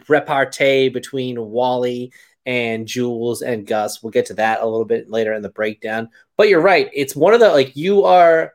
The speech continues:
you were a little underwhelmed by the recent breakdowns, but I think this one had a little bit of everything that you're looking for. A nice Sean psychic vision, um, some nice, uh, wordplay,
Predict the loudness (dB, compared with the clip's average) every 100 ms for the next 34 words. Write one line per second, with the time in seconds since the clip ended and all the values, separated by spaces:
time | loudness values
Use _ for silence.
0 | _ -2 2 4 4 2 2 -2 -2 -2
1 | -2 -2 -2 -4 -2 -2 -4 -10 -12 -12
2 | -10 -12 -6 -6 -4 -4 -2 -4 -8 _
3 | _ -2 2 4 2 0 0 0 2 2
4 | 2 2 0 0 -2 -2 -2 -2 -4 -4
5 | -8 -12 -10 -8 -8 -10 -16 -12 -4 -2
6 | -4 -6 -10 -10 -10 -10 -12 -14 -16 _
7 | _ 0 2 4 2 2 -2 -10 -20 -20
8 | -6 -2 -2 -6 -10 -8 -6 -6 -6 -12
9 | -14 _ _ -6 -4 -2 -2 4 6 4
10 | 2 4 6 6 4 0